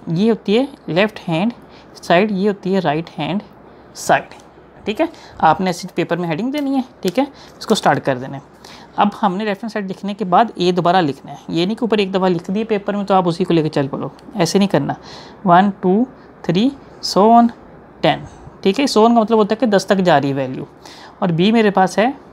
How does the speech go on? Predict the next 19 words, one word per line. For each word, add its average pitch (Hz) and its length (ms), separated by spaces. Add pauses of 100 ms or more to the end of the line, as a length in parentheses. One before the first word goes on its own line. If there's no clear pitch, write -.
(360)
सात, 170 460 (120)
आठ, 165 340 (220)
नौ, 160 400 (320)
दस, 170 340 (500)
ग्यारह 156 300
और 196 300
बारह। - 760
ठीक 170 180
है, 294 80 (560)
B 180 120
मेरे 185 140
पास 175 200
ये 139 140
है। 135 140 (800)
अब 220 60
हमने 220 240
क्या 208 160
करना 180 280
है, 220 100